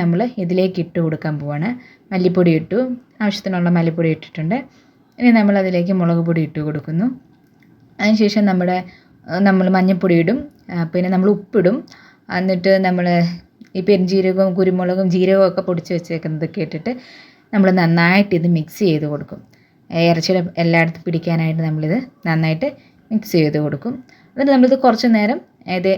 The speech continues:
ഏ, അങ്ങനെ വെച്ചേക്കും. എന്നിട്ടാണ് നമ്മൾ, ആ, കറി വയ്ക്കുന്നത്. കുറച്ച് നേരം ഇറച്ചിയിൽ ഇതൊക്കെ പിടിക്കാനായിട്ട് നമ്മളിത് കുറച്ച് നേരം മാറ്റി വയ്ക്കും. അപ്പം നമുക്കിത് ഇളക്കിയിട്ട് മാറ്റി വയ്ക്കാം.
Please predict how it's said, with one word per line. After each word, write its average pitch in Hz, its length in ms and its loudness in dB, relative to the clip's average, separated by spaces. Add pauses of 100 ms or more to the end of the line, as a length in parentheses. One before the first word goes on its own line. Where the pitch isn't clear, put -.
(180)
ഏ, 175 60 -2 (500)
അങ്ങനെ 196 260 0
വെച്ചേക്കും. 160 440 -2 (760)
എന്നിട്ടാണ് 196 400 2
നമ്മൾ, 170 160 -2 (400)
ആ, 160 40 -6 (340)
കറി 165 220 -2
വയ്ക്കുന്നത്. 147 420 -6 (520)
കുറച്ച് 208 280 -2
നേരം 202 220 2
ഇറച്ചിയിൽ 185 360 -4
ഇതൊക്കെ 175 260 -4
പിടിക്കാനായിട്ട് 165 600 -4 (480)
നമ്മളിത് 156 320 -2
കുറച്ച് 160 220 -4
നേരം 247 180 -4 (100)
മാറ്റി 156 280 -6
വയ്ക്കും. 220 280 -8
അപ്പം 170 200 -2
നമുക്കിത് 165 340 0
ഇളക്കിയിട്ട് 165 380 -4 (180)
മാറ്റി - 240 -4
വയ്ക്കാം. - 200 -18